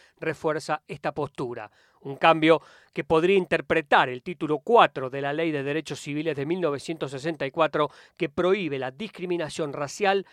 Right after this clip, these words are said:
en programas financiados por el gobierno federal. La nominada Dillon publicó en la red social X, y cito textualmente, "Me siento sumamente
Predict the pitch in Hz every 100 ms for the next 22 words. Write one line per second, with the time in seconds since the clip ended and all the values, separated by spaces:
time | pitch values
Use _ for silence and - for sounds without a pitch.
0 | _ - 185 175 156 160 151 160 151 143
1 | - 143 143 139 131 123 123 120 123 117
2 | 139 156 147 107 - _ _ _ _ 131
3 | 139 143 147 151 143 131 175 175 185 -
4 | _ - 143 147 151 196 151 151 135 135
5 | 165 170 151 131 147 135 - 180 196 -
6 | - - 151 - 185 160 143 135 - 151
7 | 175 202 190 196 190 _ _ _ _ -
8 | 151 - 202 202 190 - 214 196 185 196
9 | 190